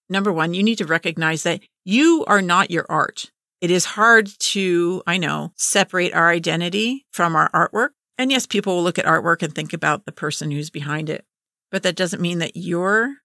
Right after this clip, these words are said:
being judged. Think about it. Your artwork leaves you and goes out into the world in some form. You sell it, you give it away. It,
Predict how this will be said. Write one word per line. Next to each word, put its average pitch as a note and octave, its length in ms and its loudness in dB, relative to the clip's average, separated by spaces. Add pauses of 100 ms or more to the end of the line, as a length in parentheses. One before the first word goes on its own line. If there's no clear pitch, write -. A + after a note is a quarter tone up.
(140)
being B3 240 -2
judged. C#4 560 -4 (400)
Think G#4 120 2
about B3+ 180 4
it. - 40 0 (180)
Your A#3+ 300 6
artwork G3 420 4
leaves E3+ 400 0
you D3 180 0
and D#3+ 100 0
goes D#3+ 200 2
out D#3+ 140 2
into E3+ 160 -4
the D#3+ 80 -2
world D3 400 -6 (200)
in D3+ 120 -2
some D#3 200 0
form. C#3+ 380 -4 (140)
You D#3+ 120 -6
sell D3+ 280 0
it, - 80 -2
you E3 100 -8
give D#3 140 -6
it D3+ 60 -4
away. D#3 400 0
It, - 80 -4